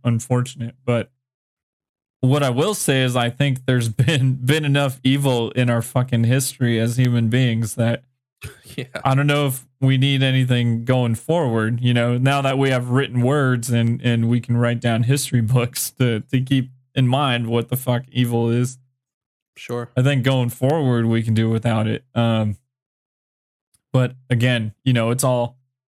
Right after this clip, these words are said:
Speaker 1: it's all perspective based, man, 'cause it's like, it's also based off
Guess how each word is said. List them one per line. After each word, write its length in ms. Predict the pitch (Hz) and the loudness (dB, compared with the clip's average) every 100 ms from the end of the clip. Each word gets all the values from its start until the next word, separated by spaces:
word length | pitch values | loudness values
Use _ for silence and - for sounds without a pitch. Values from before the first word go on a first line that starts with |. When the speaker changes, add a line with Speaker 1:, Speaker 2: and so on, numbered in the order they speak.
| - | -8
Speaker 1:
it's 100 | 139 | -2
all 120 | 180 | -2
perspective 720 | 185 151 135 139 160 131 110 | 0 -2 -2 -2 -2 -2 0
based, 320 | 110 110 110 127 | 0 0 -2 0
man, 280 | 120 127 135 | 0 0 0
'cause 240 | 131 120 | -2 -2
it's 140 | 117 | 0
like, 360 | 127 127 117 - _ _ | 0 0 -2 -8 _ _
it's 160 | 131 127 | -2 0
also 360 | 147 - 151 139 | 0 0 0 0
based 360 | 131 139 - | 0 0 -2
off 240 | 139 131 | -2 -2